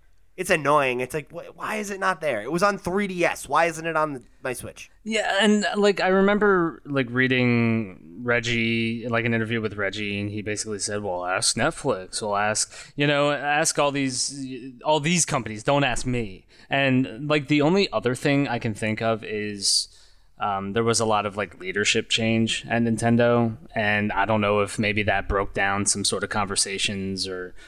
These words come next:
Speaker 2: or what have you.
Speaker 1: Yeah, or maybe there's, like, the possibility that, like, the usership of the apps on Nintendo products has historically been so low that they're just, like, not even gonna bother.
Speaker 2: Yeah, that's fair. But, like, I feel
Speaker 1: I
Speaker 2: like
Speaker 1: don't know.
Speaker 2: YouTube has been huge. Like,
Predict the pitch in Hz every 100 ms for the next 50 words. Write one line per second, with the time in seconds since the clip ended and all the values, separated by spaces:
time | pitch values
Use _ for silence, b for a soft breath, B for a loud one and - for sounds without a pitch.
0 | B 113 98 98 98 95 98 95 95 -
1 | - - - 151 151 143 139 139 139 143
2 | 151 147 151 151 143 131 117 110 110 113
3 | 113 110 110 101 98 110 107 98 107 104
4 | 113 101 113 110 - - 107 95 95 104
5 | 101 101 101 - 90 90 - - 101 104
6 | 95 90 95 95 - 101 98 98 - -
7 | - 95 98 - 98 95 98 95 98 98
8 | - 92 92 90 82 80 87 92 90 87
9 | 85 85 85 87 82 82 85 85 82 73
10 | 69 78 95 - _ - 175 151 131 120
11 | 120 135 123 - 107 104 101 - 165 190
12 | 185 175 208 277 240 117 165 - 131 117
13 | 110 98 92 110 107 - 107 101